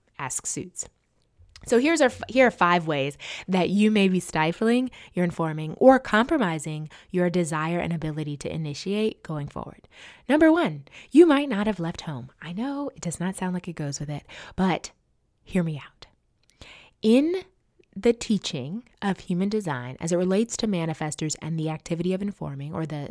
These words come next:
the tactic or technique of informing, there actually are two stages.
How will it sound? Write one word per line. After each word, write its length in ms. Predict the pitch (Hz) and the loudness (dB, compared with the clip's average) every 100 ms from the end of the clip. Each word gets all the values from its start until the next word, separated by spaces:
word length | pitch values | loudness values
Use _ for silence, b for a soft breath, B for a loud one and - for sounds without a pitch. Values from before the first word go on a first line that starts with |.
| - | -10
the 260 | 160 147 - - | -10 -10 -12 -16
tactic 560 | - - 143 - 170 - | -14 -12 -12 -8 -8 -6
or 80 | 147 | -8
technique 380 | 156 - 160 160 | -10 -10 -8 -4
of 100 | 175 | -4
informing, 540 | 190 - 139 131 135 B B | -4 -6 -8 -10 -12 B B
there 160 | - 190 | -6 -4
actually 360 | 196 - 262 254 | -6 -4 2 2
are 60 | |
two 200 | 220 190 | 2 -2
stages. 540 | 175 147 - - - | -2 -6 -8 -12 -18